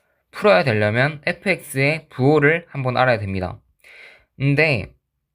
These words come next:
우리가 이 지엑스를 보면은 지엑스의 정의역, 이거는 에프엑스의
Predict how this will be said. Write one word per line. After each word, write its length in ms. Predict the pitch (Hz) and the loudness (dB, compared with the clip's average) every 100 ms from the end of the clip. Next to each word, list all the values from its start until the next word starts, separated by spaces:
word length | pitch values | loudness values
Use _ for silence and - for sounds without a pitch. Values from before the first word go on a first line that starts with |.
| _ | _
우리가 500 | 127 123 120 147 170 _ _ _ - | -4 0 0 0 -6 _ _ _ -10
이 160 | 123 120 | -10 -8
지엑스를 1000 | - 156 185 - - 160 147 135 123 | -2 0 0 -2 -6 -4 0 2 0
보면은 640 | 123 107 113 117 104 90 - _ _ _ - | 0 -2 0 0 -4 -6 -12 _ _ _ -18
지엑스의 920 | - 131 175 185 - 139 139 165 175 _ _ _ _ _ | -6 0 2 0 -4 0 0 0 -8 _ _ _ _ _
정의역, 600 | - 117 131 120 92 - _ _ _ _ _ _ _ _ _ _ _ _ | -6 -2 2 2 0 -6 _ _ _ _ _ _ _ _ _ _ _ _
이거는 640 | 127 131 156 135 123 92 - _ _ _ | 0 2 4 2 0 -4 -12 _ _ _
에프엑스의 960 | 175 175 226 190 185 156 147 151 185 | -8 -6 -2 -2 -4 -2 0 0 -2